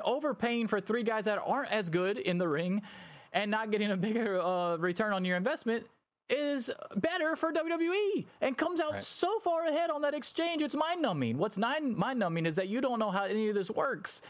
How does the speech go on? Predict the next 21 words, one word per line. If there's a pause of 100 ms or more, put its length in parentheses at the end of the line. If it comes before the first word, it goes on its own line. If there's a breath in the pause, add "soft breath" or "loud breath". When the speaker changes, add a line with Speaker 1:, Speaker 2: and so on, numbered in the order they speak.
Speaker 1:
and
you
used
to
be
a
fucking, (500 loud breath)
uh, (200)
figure
in
wrestling. (640)
How
do
Speaker 2:
Yeah,
Speaker 1:
you
not
know
Speaker 2:
that's
Speaker 1:
how
this
works?